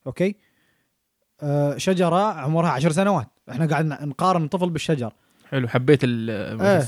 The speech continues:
Speaker 2: أيوه.
Speaker 1: آه، إذا الشجرة راحت مالت يمين،
Speaker 2: لا،
Speaker 1: شو تسوي؟
Speaker 2: زين.
Speaker 1: أنا ليش لفيت؟
Speaker 2: <laughs> لفيت، راح، راح صوتك راح عبيد.
Speaker 1: راح صوتي.
Speaker 2: <laughs> أيوه.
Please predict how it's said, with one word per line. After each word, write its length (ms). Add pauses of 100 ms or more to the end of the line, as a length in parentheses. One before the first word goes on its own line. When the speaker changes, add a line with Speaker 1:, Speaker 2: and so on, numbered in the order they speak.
(120)
Speaker 2:
أيوه. 200 (420)
Speaker 1:
آه، 580
إذا 160
الشجرة 560
راحت 240
مالت 320
يمين، 300 (1700)
Speaker 2:
لا، 160
Speaker 1:
شو 120
تسوي؟ 200
Speaker 2:
زين. 180 (340)
Speaker 1:
أنا 140
ليش 200
لفيت؟ 360
Speaker 2:
<laughs> 40
لفيت، 280
راح، 120
راح 140
صوتك 300
راح 120
عبيد. 260
Speaker 1:
راح 160
صوتي. 400
Speaker 2:
<laughs> 20
أيوه. 200